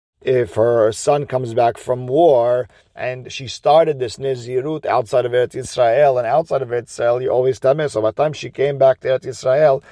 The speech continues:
she wanted to give her Korban, Bet Hillel was Mahmir, and the Horua, you see it says the word Horua, that she has to do another seven years as a Nizira.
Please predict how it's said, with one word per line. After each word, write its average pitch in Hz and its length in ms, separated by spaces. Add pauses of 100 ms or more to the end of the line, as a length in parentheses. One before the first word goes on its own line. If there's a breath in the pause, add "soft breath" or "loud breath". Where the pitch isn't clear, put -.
(100)
she - 140
wanted 139 140
to 143 40
give 135 120
her 127 60
Korban, 139 380
Bet 123 180
Hillel 131 480
was 117 320
Mahmir, 110 840 (360 loud breath)
and 113 300
the 110 340
Horua, 127 600
you 104 60
see 143 140
it 127 100
says 131 120
the 131 80
word 131 140
Horua, 143 680
that 123 220
she - 140
has 143 140
to 143 120
do 135 160
another 135 380
seven 127 380
years 123 220
as 113 260
a 120 40
Nizira. 120 600